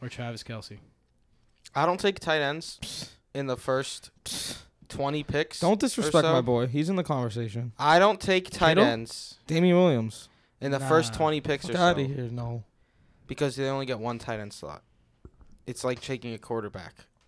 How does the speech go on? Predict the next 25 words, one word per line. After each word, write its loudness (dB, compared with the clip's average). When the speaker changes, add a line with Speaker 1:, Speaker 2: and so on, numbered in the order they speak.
Speaker 2:
in -12
the -12
second -14
round. -16
Don't -4
waste -6
premium -2
draft 0
capital -4
on -8
one -12
position. -12
When -12
running -10
backs -10
and -8
wide -8
receivers, -14
you -18
gotta -14
fill -16
two -12
or -14
three -16
each. -20